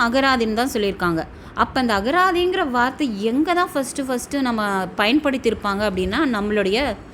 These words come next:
திருமந்திரம் நூல்ல தான் பயன்படுத்தியிருக்காங்க.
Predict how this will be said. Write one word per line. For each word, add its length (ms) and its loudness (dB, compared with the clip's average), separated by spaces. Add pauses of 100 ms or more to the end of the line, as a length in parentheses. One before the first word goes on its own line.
(320)
திருமந்திரம் 720 4
நூல்ல 240 0
தான் 180 2
பயன்படுத்தியிருக்காங்க. 720 -2